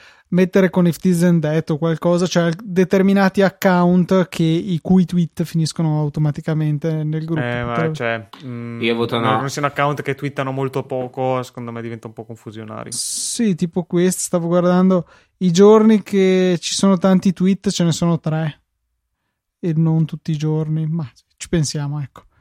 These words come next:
Speaker 2: Penseremo, dai.
Speaker 3: Io ti, ti vuoi fare del male, lo so, Luca, mi rendo conto che vuoi sempre complicarti la vita, però vabbè.
Speaker 1: Mm, sì, e boh, era una scusa per us-, usare If This Then That, che mi sembra simpatico.
Speaker 3: Ok. Niente, invece, eh, parlando sempre di B M W, visto che hai citato la Z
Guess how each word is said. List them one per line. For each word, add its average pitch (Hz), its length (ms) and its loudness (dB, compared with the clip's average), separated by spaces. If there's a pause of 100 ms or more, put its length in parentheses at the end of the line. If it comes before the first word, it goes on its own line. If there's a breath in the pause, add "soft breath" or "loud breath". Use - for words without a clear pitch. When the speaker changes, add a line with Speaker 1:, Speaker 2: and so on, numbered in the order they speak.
Speaker 2:
Penseremo, 107 500 -14
dai. 110 160 -14 (920)
Speaker 3:
Io 135 120 -2
ti, 104 280 -6
ti - 100 -14
vuoi 104 100 -6
fare 107 180 -8
del 98 140 -8
male, 90 640 -12
lo 82 80 -20
so, 85 420 -20 (160)
Luca, 85 360 -20 (140)
mi 104 180 -16
rendo 95 240 -10
conto 98 280 -14
che - 140 -18
vuoi 90 420 -14
sempre 98 280 -14
complicarti 90 640 -16
la 92 100 -18
vita, - 240 -20
però - 180 -20 (120)
vabbè. - 240 -20 (100)
Speaker 1:
Mm, 208 320 -2
sì, 240 200 -6
e 175 120 2
boh, 156 160 -2
era 156 100 -4
una 160 140 -2
scusa 156 320 -4
per 151 160 -6
us-, 147 160 -6 (160)
usare 156 360 -2
If 147 120 -10
This 160 200 -4
Then 156 200 -2
That, 156 320 -8
che 160 160 -8
mi 147 80 -4
sembra 160 300 -8
simpatico. 156 560 -10
Speaker 3:
Ok. 107 260 -16 (680 loud breath)
Niente, 123 180 -12
invece, 117 300 -10
eh, 127 260 -8
parlando 165 340 -2
sempre 147 280 -4
di 135 100 -6
B 123 140 -2
M 120 60 -2
W, 123 120 -2
visto 104 240 -8
che 101 320 -4
hai 98 80 -8
citato 104 320 -8
la 101 140 -6
Z 104 100 -8